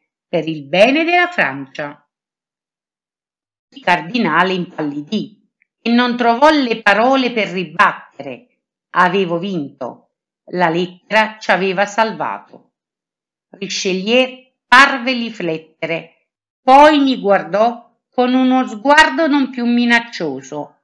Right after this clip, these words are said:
anzi quasi di rispetto. Scrisse alcune parole su un foglio e me le porse. Non volevo credere ai miei occhi.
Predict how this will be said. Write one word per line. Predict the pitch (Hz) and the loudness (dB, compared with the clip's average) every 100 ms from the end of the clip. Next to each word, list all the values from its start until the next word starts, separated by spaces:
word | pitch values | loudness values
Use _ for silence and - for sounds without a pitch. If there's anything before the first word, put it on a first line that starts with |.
| _ | _
anzi | - 185 147 - - 165 | 0 0 -2 -10 -16 -16
quasi | _ 233 269 240 254 | _ 4 4 2 -4
di | 247 | -6
rispetto. | 208 - - 151 - _ _ - _ _ _ _ _ _ _ _ _ _ | -8 -14 -14 -16 -16 _ _ -20 _ _ _ _ _ _ _ _ _ _
Scrisse | - - 196 214 - 180 | -14 -10 -8 -8 -6 -6
alcune | 165 - 240 240 220 | -6 -6 -8 -4 -4
parole | 180 170 190 180 170 | -2 -2 -2 -2 -8
su | 143 | -12
un | 143 147 | -16 -14
foglio | - 202 190 165 170 - _ _ _ _ _ | -4 -4 -4 -8 -10 -12 _ _ _ _ _
e | 214 | -8
me | 196 175 | -6 -6
le | 151 | -6
porse. | 135 120 120 - - - _ _ _ _ _ _ _ _ _ _ _ _ _ _ _ | -10 -16 -18 -20 -20 -20 _ _ _ _ _ _ _ _ _ _ _ _ _ _ _
Non | 208 208 208 | -4 -2 0
volevo | 196 202 247 233 233 | 0 2 2 0 -2
credere | 196 196 247 240 233 190 | -2 -2 -2 -2 -2 0
ai | 170 | -2
miei | 170 160 | -4 -4
occhi. | 139 - _ - 135 | -8 -12 _ -20 -20